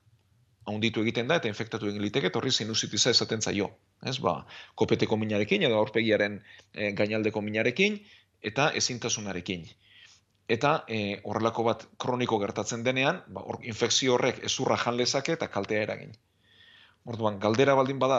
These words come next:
e, ze, ze, ger-, gertatuko litzatekeen ebakuntzarik egin gabe, ba, infekzio kroniko horrek hezurra erasan egingo luke geroz eta gehiago, eta kaltea sortu lezake hezurrean geroz eta gehiago. Orduan, e, ebakuntza egitea, nik uste kasu honetan ia derrigorrezkoa dela,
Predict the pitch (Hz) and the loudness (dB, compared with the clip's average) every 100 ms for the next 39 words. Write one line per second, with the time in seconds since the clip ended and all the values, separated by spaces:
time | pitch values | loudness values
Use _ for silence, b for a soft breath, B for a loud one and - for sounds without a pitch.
0 | - 107 104 101 - 135 - 107 - 120 | 0 -10 -8 -6 -4 -4 -4 -8 -4 0
1 | 110 117 110 101 117 120 117 - 120 95 | 0 0 -4 -2 -2 2 0 2 -2 2
2 | 120 110 110 110 117 117 120 123 131 131 | 2 2 -2 -4 -2 0 0 0 0 2
3 | 147 156 B B B B B - 123 139 | 2 -2 B B B B B -2 0 0
4 | 113 104 117 139 120 - 131 131 135 139 | -2 0 2 2 2 0 0 2 2 4
5 | 139 - - - 127 120 110 120 123 113 | 2 0 -4 -2 2 4 6 4 2 -2
6 | 120 120 123 127 113 113 120 110 120 135 | -2 -2 -2 -2 0 0 0 0 2 2
7 | 127 151 - B B - 113 117 - 117 | 2 0 -4 B B -8 0 2 4 2
8 | 123 117 113 123 113 117 113 117 - 101 | 2 0 -2 0 0 0 2 0 0 0
9 | - 120 123 120 117 110 104 90 80 80 | 0 2 2 4 4 4 0 -4 -6 -8
10 | - - _ _ _ _ b b b b | -12 -18 _ _ _ _ b b b b
11 | - 113 113 95 104 107 117 135 120 123 | -8 0 2 4 4 6 4 2 0 2
12 | 117 120 127 131 143 120 110 113 123 113 | 2 0 0 0 0 -4 -6 -2 -2 0
13 | 117 110 123 120 117 107 110 110 117 - | -2 -2 -2 2 4 4 2 0 0 2
14 | 120 135 165 | 2 4 2